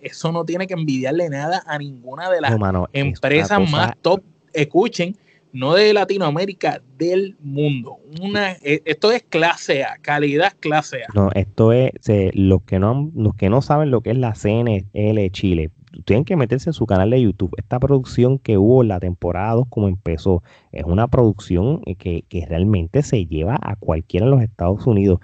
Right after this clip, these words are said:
Speaker 2: Y, y les voy a decir una cosa, yo les exhorto a la gente que vayan al canal de C N L en YouTube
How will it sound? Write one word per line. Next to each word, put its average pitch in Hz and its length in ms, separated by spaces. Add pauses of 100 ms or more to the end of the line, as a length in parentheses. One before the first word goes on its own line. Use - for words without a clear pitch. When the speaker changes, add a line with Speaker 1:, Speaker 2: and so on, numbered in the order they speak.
(300)
Speaker 2:
Y, 101 260
y 110 80
les 104 160
voy 113 140
a - 20
decir 123 120
una 123 120
cosa, 110 320 (680)
yo 101 280
les 143 120
exhorto 120 460
a 98 40
la 87 100
gente 90 380 (100)
que 82 460
vayan 95 420
al 107 340
canal 95 340
de 98 300
C - 140
N 92 440
L 90 100
en 87 120
YouTube 85 440